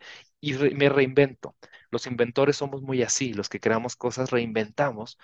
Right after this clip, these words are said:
pero al reinventar la rueda, pues naturalmente empiezas desde abajo. Entonces ha sido como una reflexión muy peculiar, ese contenido de ciclos organizacionales, ay, me quedé en la etapa uno, nunca hice la etapa dos.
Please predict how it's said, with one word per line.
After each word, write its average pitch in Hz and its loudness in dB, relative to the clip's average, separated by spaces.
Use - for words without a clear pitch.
pero 123 6
al 110 6
reinventar 123 2
la 147 4
rueda, 135 4
pues 117 -12
naturalmente 117 -2
empiezas 120 -2
desde 95 -4
abajo. - -6
Entonces 147 -6
ha - -12
sido 160 4
como 135 -4
una 147 4
reflexión 131 -2
muy 131 -8
peculiar, 139 2
ese 117 0
contenido 123 4
de 131 4
ciclos - -4
organizacionales, 113 0
ay, - -8
me - -14
quedé 104 0
en 123 0
la 127 6
etapa 123 2
uno, 120 -2
nunca 110 -10
hice 113 -10
la 107 -4
etapa 107 -2
dos. 143 2